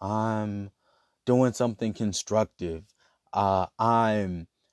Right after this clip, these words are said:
getting into this comfortable rut that sounds kinda impressive, um,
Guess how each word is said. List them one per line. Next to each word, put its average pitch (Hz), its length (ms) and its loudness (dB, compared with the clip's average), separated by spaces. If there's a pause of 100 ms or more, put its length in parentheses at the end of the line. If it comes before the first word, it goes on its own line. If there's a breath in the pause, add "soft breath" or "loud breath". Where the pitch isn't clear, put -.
(560)
getting 151 320 4
into 123 280 0
this 101 160 -2
comfortable 127 960 0 (220)
rut 110 400 4 (160)
that 92 340 -2 (240)
sounds 247 640 2
kinda 190 560 2
impressive, 165 920 0 (680)
um, 110 800 2